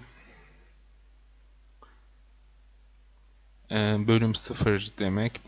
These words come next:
e, oran orantıydı çünkü denklem kurma problemlerinin temelinde oran orantıyı çok iyi kullanmak vardı. Oran orantı. Şu tarz soru tipine geçelim.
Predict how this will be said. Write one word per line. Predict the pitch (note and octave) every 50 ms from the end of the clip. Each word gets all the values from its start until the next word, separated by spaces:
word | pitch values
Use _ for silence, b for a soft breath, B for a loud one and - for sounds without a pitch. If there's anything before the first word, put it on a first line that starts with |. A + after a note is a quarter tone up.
| - - - - - -
e, | G#2 G#2 G2 G2+ G#2
oran | G2 - G3 A2+ A2 A2 A2 G#2+
orantıydı | G#2 G2+ G2+ G2 G2 G2 G2 - - A#2+ A#2 A2 - A2+ A2+
çünkü | - - - G#2 G2 F#2+ - - G2 G2 -
denklem | - F#2 G2 G2 - A2+ A2+ A2+
kurma | A2+ - - F#2+ G2 F#2+
problemlerinin | - - - G2 F#2+ - G#2 F#2+ F#2 F#2 F#2+ F#2 F#2+ F#2 G2+ A2 A2+ A#2 B B B B B B B B - -
temelinde | - - A#2+ A2 G#2+ G#2+ G#2 G#2+ G2+ F#2+ G2 F#2+ F#2 G2+ G#2+ A2+ - -
oran | A#2 A2 G#2+ G#2+ G#2
orantıyı | G#2+ G#2+ G#2 G#2 G2+ G2+ G2 - - - G#2+
çok | - - A2 - - -
iyi | G2+
kullanmak | - - - G2+ G2+ G#2 G2 G2 G2 G2 G2 F#2+ - - -
vardı. | G2+ F2+ - G2 G2+ - A2+ A#2+ B2+ - - B B B B B B B B B B B B B B - B B B B B B B B B B B B B B B B B B B B B B - - - - - - - - - - - - - - - - - _ _ - - -
Oran | A2 G#2+ G#2+ G#2+ F2+ F#2+
orantı. | F#2+ F#2+ G2 G2 G2 G2 G2 G2+ - - - B2+ D3+ D#3+ - - - - - B B B B B B B B B B B B - - - - - - - - - _ _ _ _ _ _
Şu | - - - E3+
tarz | - F#3+ E3+ D3+ D3
soru | - - - - - C#3+ B2+ A#2
tipine | - - - B2 A#2 A2 G#2
geçelim. | G#2 G2+ G2 - - G#2+ A2 C3+ D#3 F3+